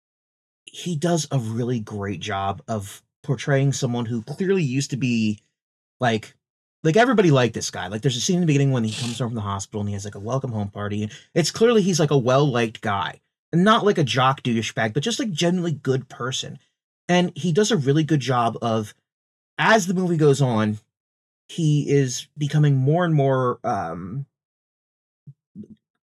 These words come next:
short, and he's, he's very, like,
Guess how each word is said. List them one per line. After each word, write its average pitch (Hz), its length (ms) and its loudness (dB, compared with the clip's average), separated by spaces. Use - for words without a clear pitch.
short, 220 560 0
and 117 160 -10
he's, 107 380 -6
he's 110 200 -10
very, 131 400 0
like, 101 280 -6